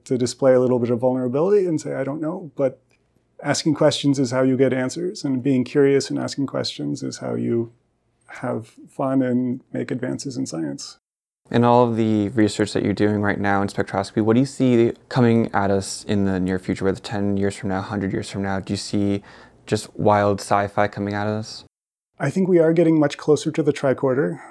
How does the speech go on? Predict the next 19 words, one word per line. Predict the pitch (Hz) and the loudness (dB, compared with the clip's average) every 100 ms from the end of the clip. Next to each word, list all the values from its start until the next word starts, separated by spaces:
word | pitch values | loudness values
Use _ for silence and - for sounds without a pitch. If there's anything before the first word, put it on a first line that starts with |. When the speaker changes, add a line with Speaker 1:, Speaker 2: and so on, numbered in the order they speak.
| - - - | -20 -8 0
Speaker 1:
Uh, | 135 | 0
<laughs> | - - - _ - | 0 -6 -14 _ -2
Speaker 2:
From | - | 2
Star | 123 113 104 | 4 4 2
Trek. | 85 107 - - | -2 -8 -10 0
Speaker 1:
From | 156 | 0
Star | - 147 131 | 2 4 4
Trek, | - 123 117 | 4 0 0
the, | 147 127 127 | 2 4 4
the | 131 | 2
tricorder | 143 123 - 123 123 | 0 0 0 0 0
that | 120 | -2
Spock | - - 120 113 | -6 -6 -6 -4
had | 120 117 113 | -4 -4 -2
that | 123 | -4
would | 123 113 | -4 -6
just | 117 | -6
analyze | 147 117 120 110 113 | -4 -4 0 -2 0
anything. | 113 110 139 131 135 | -2 -2 -4 -6 -6